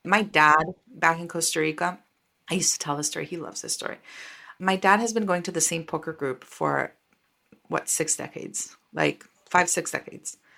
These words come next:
Same poker group, same guys. My brother, I, I'm guessing now goes to it too. And that poker group has produced presidents of Costa Rica. Like,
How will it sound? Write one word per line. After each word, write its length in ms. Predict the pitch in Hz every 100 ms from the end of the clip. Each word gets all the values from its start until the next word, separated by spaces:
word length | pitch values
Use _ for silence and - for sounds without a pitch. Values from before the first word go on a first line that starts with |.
| _
Same 340 | - 214 233
poker 240 | 226 202 196
group, 220 | 202 196
same 220 | - 196
guys. 480 | 185 165 165 160 -
My 120 | 170
brother, 400 | 160 165 165 165 165 _ -
I, 120 | - - _ 156
I'm 100 | 156
guessing 320 | 160 - 156
now 160 | 151
goes 260 | 147 147 -
to 100 | -
it 120 | -
too. 220 | - - - _ - - - _ _ -
And 560 | 175 175 170 170 170 - _ _
that 320 | 170 233 277 -
poker 320 | 233 233 196
group 380 | 156 139 135 - - _ _ _ _ _ _ _ -
has 280 | 185 170
produced 840 | - - 175 185 165 151 - - - _
presidents 720 | - 220 208 185 143 110 -
of 160 | 143 -
Costa 340 | 151 - 135
Rica. 340 | - - 73 -
Like, 360 | 175 175 -